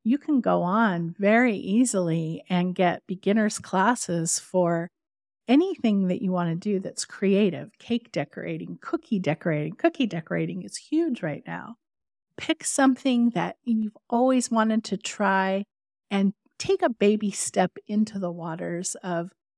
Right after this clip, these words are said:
trying something new. The other benefit it has is of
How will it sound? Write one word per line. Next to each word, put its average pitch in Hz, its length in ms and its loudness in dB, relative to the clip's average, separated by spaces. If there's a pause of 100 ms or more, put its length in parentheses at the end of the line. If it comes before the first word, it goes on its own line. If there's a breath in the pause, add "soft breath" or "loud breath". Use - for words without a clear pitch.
trying 196 440 0
something 180 500 -2
new. 175 400 -2 (420)
The 240 80 6
other 294 180 6
benefit 233 540 2
it 190 160 -8
has 196 640 -2 (120)
is 185 420 -2 (460)
of 185 360 0